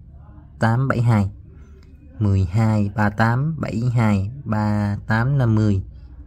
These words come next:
ba chấm sáu mươi chín ha. Đó, bên đây thì cũng y chang vậy nha. Và đây là phần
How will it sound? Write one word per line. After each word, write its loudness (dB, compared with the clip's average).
ba 0
chấm -4
sáu -2
mươi 0
chín 0
ha. 2
Đó, 0
bên 0
đây 2
thì 0
cũng -2
y -2
chang 2
vậy -4
nha. 0
Và -2
đây 0
là -2
phần -4